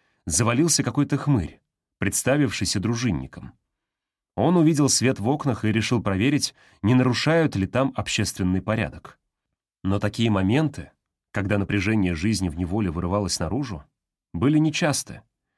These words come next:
В основном царила рутина без ярких событий. Политику и власть мы презирали, словно не замечая. Даже афганская война — то и дело доставлявшая на родину груза двести,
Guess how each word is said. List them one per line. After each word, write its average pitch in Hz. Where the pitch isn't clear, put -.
В 92
основном 170
царила 151
рутина 131
без 101
ярких 107
событий. -
Политику 135
и 107
власть 104
мы 95
презирали, 95
словно 92
не 87
замечая. 80
Даже 123
афганская 131
война — 123
то 113
и 110
дело 104
доставлявшая 98
на 92
родину 90
груза 87
двести, 85